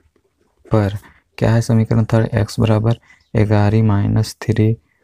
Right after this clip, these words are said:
वाई बाय टू। वो वाई के जगह पे पाँच रखेंगे,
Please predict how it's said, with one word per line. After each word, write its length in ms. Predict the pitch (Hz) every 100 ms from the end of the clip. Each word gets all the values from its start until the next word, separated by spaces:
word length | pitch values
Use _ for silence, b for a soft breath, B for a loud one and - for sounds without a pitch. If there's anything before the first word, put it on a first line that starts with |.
| _
वाई 260 | 110 104 107
बाय 280 | 104 104 113 - _ _
टू। 140 | 110 104 104 B B B -
वो 240 | 107 104 -
वाई 200 | 110 110
के 100 | 110
जगह 200 | 110 110
पे 120 | 110 113
पाँच 300 | 104 104 110
रखेंगे, 500 | 104 - 113 120